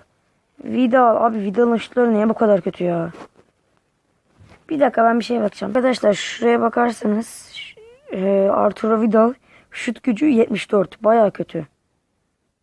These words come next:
Neyse, biz devam edelim ya. Adam şut çekemiyor ya. Ben onu şut çalıştıracağım. Şut çalıştıracağım ben onu yüzde yüz. Vidal bu ya, Bor değil yani.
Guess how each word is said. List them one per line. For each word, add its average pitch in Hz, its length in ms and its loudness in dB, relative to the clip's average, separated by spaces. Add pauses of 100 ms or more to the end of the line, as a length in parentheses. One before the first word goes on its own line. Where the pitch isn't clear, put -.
Neyse, 208 200 -8
biz 185 160 -8
devam 202 300 0
edelim 165 300 -4
ya. 175 140 -12 (2500)
Adam 226 300 -2
şut - 140 -14
çekemiyor 202 640 -2
ya. 185 140 -10 (1300)
Ben 214 80 -2
onu 220 140 2
şut - 160 -12
çalıştıracağım. 170 640 -4 (2500)
Şut - 220 -20
çalıştıracağım 202 640 -4
ben 180 40 -4
onu 175 160 -4
yüzde 170 200 -6
yüz. 180 140 -6 (2500)
Vidal 208 540 0
bu 202 40 0
ya, 220 220 0
Bor 196 220 -2
değil 220 180 0
yani. 185 340 -6